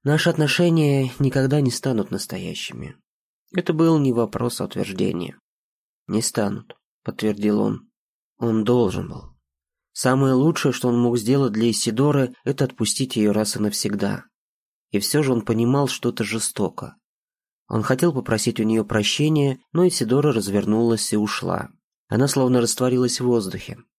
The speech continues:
Спустя неделю после того, как Исидора покинула его парижскую квартиру, Рамон осознал, что она уехала из города, и он понятия не имеет, где её искать.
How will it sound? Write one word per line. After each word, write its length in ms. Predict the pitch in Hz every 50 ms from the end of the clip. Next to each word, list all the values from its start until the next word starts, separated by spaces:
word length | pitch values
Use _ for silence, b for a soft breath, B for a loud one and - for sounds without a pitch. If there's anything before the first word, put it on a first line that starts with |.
| _ _ -
Спустя 380 | - - - 127 - - 135
неделю 420 | 127 131 131 127 147 170 - 131 -
после 300 | - 104 208 - 107 101
того, 260 | 113 107 107 107 107
как 160 | - 101 -
Исидора 460 | 110 - - 120 107 110 107 107 107
покинула 500 | 104 - 107 104 - 135 143 139 117 101
его 180 | 98 98 95 92
парижскую 520 | - - 98 98 98 98 - - - 101
квартиру, 600 | - - 104 101 104 - - 147 139 135 127 127 B B B B -
Рамон 320 | 113 117 123 160 185 190
осознал, 480 | 175 170 - 135 127 131 143 156 165 160
что 240 | - - - 131 127
она 180 | 131 151 151
уехала 420 | 135 123 131 143 139 - - 127 123
из 180 | 120 110 101
города, 500 | 101 123 139 151 143 131 123 127 123 123 B B
и 100 | - 123
он 180 | 131 151 160
понятия 500 | - - 135 127 143 160 156 - - 123
не 240 | 123 120 120 120 123
имеет, 300 | 127 139 151 147 139 113
где 200 | 110 107 104 123
её 240 | 135 131 123 120 120
искать. 480 | 120 - - - 104 95 95 - -